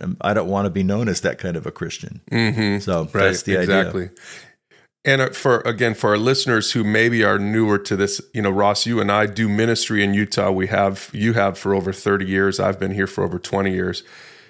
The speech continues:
Speaker 2: So, I mean, this is, obviously, we deal with this almost every day, certainly every week. But, you know, people may be listening from the South are like, "I don't know a Mormon. I've never, I mean, I know what you're talking about with the missionaries. I've seen them on <laughs> their bikes or whatever.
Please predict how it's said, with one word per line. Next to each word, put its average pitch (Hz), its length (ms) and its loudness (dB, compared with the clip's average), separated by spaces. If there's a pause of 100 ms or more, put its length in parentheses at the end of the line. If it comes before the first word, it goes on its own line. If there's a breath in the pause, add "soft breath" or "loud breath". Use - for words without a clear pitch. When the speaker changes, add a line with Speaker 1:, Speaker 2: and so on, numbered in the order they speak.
Speaker 2:
So, 104 260 0 (180)
I 117 60 0
mean, 104 180 0
this 117 200 0
is, - 420 -2 (120)
obviously, 107 420 0
we 98 180 -2
deal 101 200 2
with 98 120 2
this 95 240 0 (140)
almost 104 320 0
every 90 160 -2
day, 113 260 2
certainly 101 400 -2
every 90 200 -2
week. 117 440 0 (360 loud breath)
But, 113 240 -2
you 160 120 -2
know, 147 80 2
people 190 300 0
may 143 160 0
be 131 120 0
listening 127 420 0
from 113 180 -2
the 104 80 0
South 107 460 2
are 101 60 0
like, 95 180 0
"I 101 100 4
don't 101 160 -2
know 104 160 2
a 104 40 2
Mormon. 110 500 0
I've 101 120 -2
never, 98 320 0
I 98 60 0
mean, 98 160 0
I 101 80 2
know 104 240 2
what 107 180 0
you're 104 120 -2
talking 147 260 0
about 147 240 0
with 123 100 -6
the 123 60 -4
missionaries. 127 540 0
I've 98 120 -2
seen 120 220 0
them 113 160 0
on 120 140 -2
<laughs> - 40 -20
their 131 80 -2
bikes - 640 -4
or 117 80 -8
whatever. 110 480 -2